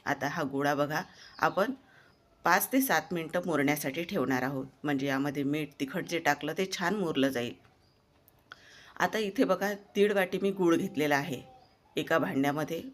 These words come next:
गूळ टाकून घेतलेला आहे आणि गूळ छान वितळून जावा लवकर, यासाठी बघा, यामध्ये अगदी दोन चमचे एवढं आपल्याला पाणी टाकायचं आहे. तर इथे पोहे खाण्याचे दोन चमचे एवढं मी पाणी टाकून घेते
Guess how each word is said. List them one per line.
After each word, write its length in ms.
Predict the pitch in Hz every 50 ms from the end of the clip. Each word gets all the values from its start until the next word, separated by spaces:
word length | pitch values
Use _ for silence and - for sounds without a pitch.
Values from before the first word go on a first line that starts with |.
| -
गूळ 160 | 165 175 170
टाकून 380 | 165 165 151 143 - 151 156 151
घेतलेला 340 | 131 151 - - 151 139 139
आहे 260 | 139 147 151 151 160
आणि 300 | - - 147 151 170 170
गूळ 300 | 156 143 170 175 202 208 202
छान 280 | - - 190 185 208 190
वितळून 580 | 160 151 139 - 156 165 170 175 175 151 135
जावा 280 | 135 165 147 143 151 165
लवकर, 360 | 160 151 143 147 147 - 165
यासाठी 520 | 160 156 151 151 - 143 135 139 143 175 180
बघा, 300 | 156 147 143 180 170 180 - - - - - - - - -
यामध्ये 420 | 165 175 170 170 175 180 - 196
अगदी 500 | 175 - 170 160 139 135 135 190 208 202 202 - - _ _ _ _
दोन 240 | - 156 190 190 196
चमचे 360 | 190 196 190 175 180 - 170
एवढं 200 | 160 156 147 151
आपल्याला 340 | 160 151 147 - 151 156 170
पाणी 300 | 185 - 175 170 147 135 135
टाकायचं 460 | 127 120 - 117 117 120 - - 127
आहे. 240 | 123 139 156 160 - - _ _ _ _ _
तर 80 | - 160
इथे 200 | 151 143 - 165
पोहे 280 | 135 - 151 175 185 139 -
खाण्याचे 340 | 170 143 143 147 135 - 160
दोन 260 | 131 156 151 151 147
चमचे 340 | 139 147 143 143 135 165 160
एवढं 240 | 143 135 135 139 135
मी 80 | 175
पाणी 300 | 196 - 202 185 160 151
टाकून 320 | 143 127 127 - 135 139 143
घेते 260 | 135 - - - 127